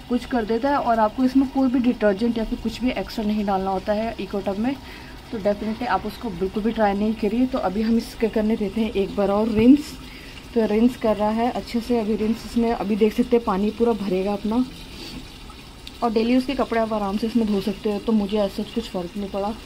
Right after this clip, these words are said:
और मुझे ऐसा लग रहा है कि जो सबसे quick wash से ज़्यादा option अच्छा रहेगा इन सब से, अगर आपको daily कपड़े धोने हैं। और अगर आपको बहुत ही clean कपड़े चाहिए तो आप इसमें से कुछ और options use कर सकते हैं,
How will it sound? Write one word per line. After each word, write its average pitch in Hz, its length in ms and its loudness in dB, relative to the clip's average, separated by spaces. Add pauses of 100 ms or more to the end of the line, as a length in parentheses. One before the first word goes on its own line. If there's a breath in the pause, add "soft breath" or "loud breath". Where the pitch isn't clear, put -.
(360 loud breath)
और 196 480 2
मुझे 233 220 6
ऐसा 269 160 4
लग 240 160 4
रहा 226 100 4
है 220 60 4
कि 240 200 0
जो 240 160 0
सबसे 240 320 -2
quick 240 320 0
wash 226 200 2
से - 160 -6 (400)
ज़्यादा 196 280 2
option 208 260 0
अच्छा 196 320 -4
रहेगा 185 340 -2 (600 loud breath)
इन 240 80 6
सब 220 200 0
से, 247 260 -2 (180)
अगर 196 220 0
आपको 190 180 0
daily 190 240 2
कपड़े 190 300 0
धोने 180 220 -2
हैं। 233 420 -4
और 190 200 -2
अगर 202 220 -2
आपको 196 200 -4
बहुत 196 400 -4
ही 254 80 2
clean 254 480 4
कपड़े 214 340 0
चाहिए 226 220 -4
तो 220 100 -2
आप 196 140 0 (100)
इसमें 202 220 -6
से 208 80 -8
कुछ 208 160 -4
और 180 100 0
options 196 400 -4
use 190 200 -2
कर 220 100 -4
सकते 226 260 -6
हैं, 277 60 -6